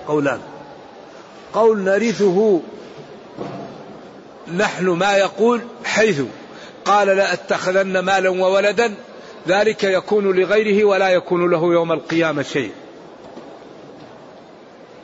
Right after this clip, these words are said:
أو نرثه ما يقول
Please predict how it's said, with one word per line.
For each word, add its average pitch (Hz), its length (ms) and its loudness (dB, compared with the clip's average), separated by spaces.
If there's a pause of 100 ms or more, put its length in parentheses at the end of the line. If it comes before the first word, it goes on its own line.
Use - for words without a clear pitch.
(760)
أو 226 240 2
نرثه 214 760 2
ما 208 260 0
يقول 190 580 2